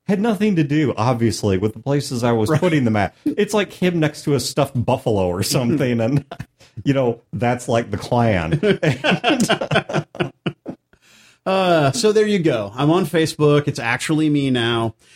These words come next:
Speaker 2: Now I have to go back through and decide, you know, the actual, the hard decisions of which posts do I leave up and which posts do I actually, uh, delete.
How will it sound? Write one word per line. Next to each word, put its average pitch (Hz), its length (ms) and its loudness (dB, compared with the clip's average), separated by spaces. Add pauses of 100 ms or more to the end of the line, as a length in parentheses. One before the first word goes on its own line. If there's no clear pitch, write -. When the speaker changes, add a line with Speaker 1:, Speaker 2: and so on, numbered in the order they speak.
Speaker 2:
Now 320 240 0
I 320 60 0
have 254 220 -2
to 202 100 2
go 170 120 2
back 143 240 0
through 139 460 0
and 135 180 0
decide, 131 800 -4
you 131 200 2
know, 117 40 -4
the 123 160 0
actual, 113 640 0
the 127 120 -6
hard 196 320 -2
decisions 127 540 2
of 113 320 -2 (280)
which 165 380 0
posts 147 380 2
do 135 140 2
I 127 80 4
leave 127 260 0
up 123 220 2
and 127 100 4
which 160 260 -2
posts - 480 -6 (240)
do 135 200 0
I 127 100 4
actually, 120 760 0 (160)
uh, 139 80 0
delete. 110 640 -6